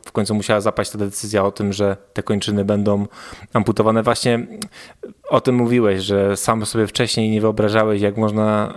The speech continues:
żyć jako osoba niepełnosprawna i to jest bardzo częsta reakcja, nie ma się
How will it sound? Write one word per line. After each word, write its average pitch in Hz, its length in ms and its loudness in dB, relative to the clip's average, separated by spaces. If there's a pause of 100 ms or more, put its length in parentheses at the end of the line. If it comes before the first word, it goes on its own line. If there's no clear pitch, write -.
żyć 107 220 -2
jako 104 200 0
osoba 101 260 -2
niepełnosprawna 104 840 0
i 117 140 -6
to 117 120 2
jest 113 260 -2 (320)
bardzo 117 280 2
częsta 113 340 0
reakcja, 113 420 0
nie 113 140 2
ma 113 120 2
się 110 280 0